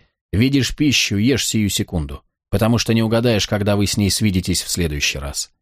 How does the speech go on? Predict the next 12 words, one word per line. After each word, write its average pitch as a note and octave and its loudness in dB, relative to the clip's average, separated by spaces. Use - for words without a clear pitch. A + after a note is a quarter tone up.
И G#2+ 4
съедай C3 2
всё, C#3 0
что - -2
на G#2 0
тарелке". G2 -2
Касательно C3+ 2
мяса C3+ 2
у A2+ 2
Джексона A2+ 0
предрассудков G#2 0
нет. D#2 -2